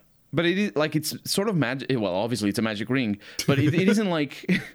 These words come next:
<laughs> it isn't like gives you defense at low health and you're like, "Okay, so if I take a hit at high health, then I don't have that defense and I die." No, no, no. The last little bit of that hit that would kill you otherwise, the last little bit counts with a high defense.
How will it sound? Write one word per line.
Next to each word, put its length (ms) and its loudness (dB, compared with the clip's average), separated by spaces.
<laughs> 340 -18
it 140 0
isn't 220 0
like 340 -2
gives 220 2
you 80 6
defense 560 0
at 160 -2
low 180 2
health 340 0
and 100 2
you're 120 2
like, 160 0
"Okay, 320 -2
so 440 0
if 140 -2
I 80 2
take 200 -2
a 40 2
hit 300 0
at 220 -4
high 380 -4
health, 500 -2
then 500 2
I 100 -2
don't 160 0
have 140 2
that 120 -2
defense 380 0
and 100 2
I 80 -2
die." 420 -2
No, 100 4
no, 80 0
no. 220 0
The 100 2
last 300 2
little 220 4
bit 400 0
of 120 2
that 180 2
hit 440 0
that 220 -2
would 200 0
kill 200 0
you 100 2
otherwise, 400 0
the 80 0
last 220 0
little 120 2
bit 200 0
counts 320 0
with 100 2
a 60 0
high 160 -2
defense. 560 -4